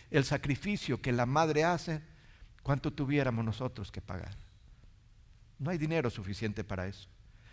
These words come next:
pero podemos ser generosos, para recompensar ese tremendo amor y ese trabajo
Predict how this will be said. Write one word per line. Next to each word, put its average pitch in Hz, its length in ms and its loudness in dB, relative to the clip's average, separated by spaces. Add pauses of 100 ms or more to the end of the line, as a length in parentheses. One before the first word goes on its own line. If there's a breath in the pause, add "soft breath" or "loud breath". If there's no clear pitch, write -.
(120)
pero 127 220 4
podemos 127 460 6
ser 107 360 0 (120)
generosos, 92 520 -4 (680 soft breath)
para 120 140 4
recompensar 127 680 4
ese 151 340 4
tremendo 143 760 4
amor 165 300 6
y 151 40 2
ese 156 180 0
trabajo 131 600 4